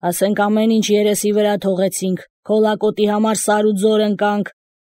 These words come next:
և ի վերջո այնպես եղավ, այդ կինը մեր ճանկը չընկավ։ Դու էլ գիտես, սատանին բռնելու պես բան է։ Այդ դեպքում ինչ կանես, թեկուզ մի սենտ կտաս մեզ, այն էլ դու։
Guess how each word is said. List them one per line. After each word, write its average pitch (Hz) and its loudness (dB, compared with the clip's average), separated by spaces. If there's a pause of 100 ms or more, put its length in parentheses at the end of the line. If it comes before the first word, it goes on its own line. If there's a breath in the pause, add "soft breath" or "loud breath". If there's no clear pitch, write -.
(120)
և 202 2
ի 214 4
վերջո 220 2
այնպես 220 2
եղավ, 208 2
այդ 202 -2
կինը 240 2
մեր 208 0
ճանկը 214 -2
չընկավ։ 202 -2 (760)
Դու 254 4
էլ 226 2
գիտես, 196 0
սատանին 214 0
բռնելու 208 0
պես 208 -2
բան 196 0
է։ 170 -4 (720)
Այդ 196 2
դեպքում 220 2
ինչ 247 4
կանես, 190 -2 (460)
թեկուզ 214 2
մի 233 4
սենտ 233 0
կտաս 254 0
մեզ, 220 0 (380)
այն 220 2
էլ 220 2
դու։ 190 2